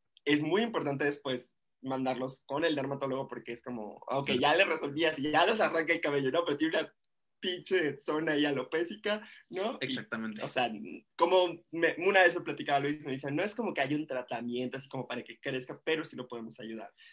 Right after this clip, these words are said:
Speaker 2: Exactamente, podemos hacer con ciertos tratamientos que se fortalezca el pelo, que crezca de mejor manera, y pues es una alopecia no cicatrizal, entonces,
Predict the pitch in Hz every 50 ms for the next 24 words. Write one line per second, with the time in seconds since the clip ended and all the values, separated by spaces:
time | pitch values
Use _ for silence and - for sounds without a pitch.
0 | - - - - - 131 131 - 143 143 147 139 123 131 - 139 135 139 143 156
1 | 156 160 147 - 147 139 143 151 143 143 147 135 123 147 135 - 143 131 - 123
2 | 120 123 120 117 131 127 - - 123 117 - 120 113 - - 110 113 117 113 -
3 | - 123 117 - - 127 127 127 131 131 131 127 117 110 - 117 113 - - 131
4 | 120 117 113 - 127 123 123 127 131 127 127 123 127 139 143 - - - - -
5 | 139 143 - 139 135 147 143 - - 180 160 147 143 - 143 139 - 147 139 139
6 | 139 147 - - 123 - - 127 110 - - 139 120 110 110 113 117 113 - 123
7 | 120 123 139 139 139 -